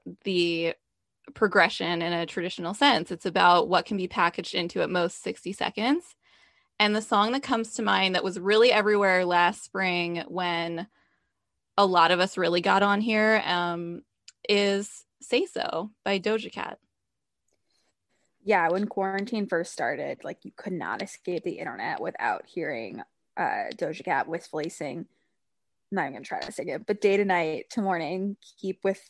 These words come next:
Speaker 2: me in the moment. I'd let you had I known it. Why don't you say so?" I heard that quick little snippet so many times, I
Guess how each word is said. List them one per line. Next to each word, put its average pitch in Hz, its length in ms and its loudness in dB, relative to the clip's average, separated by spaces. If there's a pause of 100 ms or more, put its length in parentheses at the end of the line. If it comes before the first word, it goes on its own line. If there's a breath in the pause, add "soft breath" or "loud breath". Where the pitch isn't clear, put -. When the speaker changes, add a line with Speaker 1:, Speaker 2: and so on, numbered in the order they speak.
Speaker 2:
me 185 200 -2
in 170 80 -2
the 156 80 -6
moment. 160 640 -4 (180)
I'd 175 300 -2
let 180 220 2
you 175 240 -2
had 190 180 0
I 156 140 0
known 127 220 -6
it. 120 240 -6 (120)
Why 196 300 -2
don't 208 280 -4
you 240 60 -2
say 233 480 0
so?" 160 640 -2 (1000 soft breath)
I 214 60 0
heard 202 280 2
that 262 200 4
quick 180 260 2
little 185 160 0
snippet 175 380 -6
so - 180 -6
many 160 200 -4
times, 165 560 -6 (120)
I 180 280 -2